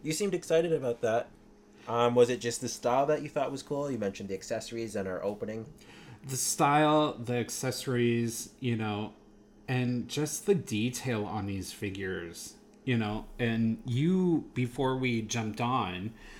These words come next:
Speaker 2: you know, you were showing me the figure that you picked up, and it, <laughs> it just looks so cool. I feel like there's a different element that we're seeing than what we've seen in the past.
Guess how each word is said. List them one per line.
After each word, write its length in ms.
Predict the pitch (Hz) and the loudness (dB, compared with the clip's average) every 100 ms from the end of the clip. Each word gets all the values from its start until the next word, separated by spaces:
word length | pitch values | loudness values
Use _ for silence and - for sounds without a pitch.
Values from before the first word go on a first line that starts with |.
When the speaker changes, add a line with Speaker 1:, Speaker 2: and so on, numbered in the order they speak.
| - - | -16 -4
Speaker 2:
you 120 | 120 | 0
know, 100 | 107 107 | 2 2
you 180 | 110 | 2
were 140 | 120 120 | 2 2
showing 340 | - 117 113 | 0 2 4
me 160 | 113 113 | 4 4
the 160 | 101 98 | 0 -4
figure 340 | - 104 110 | -4 0 0
that 200 | 101 95 | 0 -2
you 200 | 104 135 | 0 -2
picked 360 | - 104 95 107 | 0 -4 -4 -4
up, 320 | 85 - - - - - | -4 -4 -12 -20 -20 -2
and 580 | 110 104 98 98 98 98 - - - - - | 0 2 0 -2 -4 -6 -8 -12 -16 -20 -6
it, 220 | 120 - - | -4 -4 -4
<laughs> 80 | 151 123 156 | -2 0 0
it 140 | 139 | -2
just 280 | 117 135 - | 0 -2 0
looks 180 | 143 - | 0 0
so 300 | - 120 110 | 0 2 2
cool. 500 | - 113 101 85 73 - | 0 -2 -2 -2 -4 -4
I 120 | 120 | -2
feel 240 | - 117 | 0 0
like 260 | 120 120 120 | 2 0 2
there's 320 | 120 113 110 | 2 2 0
a 60 | 104 | -2
different 400 | 107 - 107 - | -4 -2 -2 -2
element 400 | 110 104 107 110 | -4 -2 -2 -2
that 200 | 104 - | -4 -2
we're 60 | 110 | -4
seeing 500 | - 110 98 101 110 | -4 -4 -2 -2 -2
than 240 | 110 98 | -2 -4
what 140 | 101 - | -4 -4
we've 180 | 104 - | -6 -6
seen 320 | - 98 101 | -4 -4 -4
in 100 | 98 | -6
the 60 | 92 | -6
past. 600 | - 92 95 117 - | -4 -4 -2 -2 -4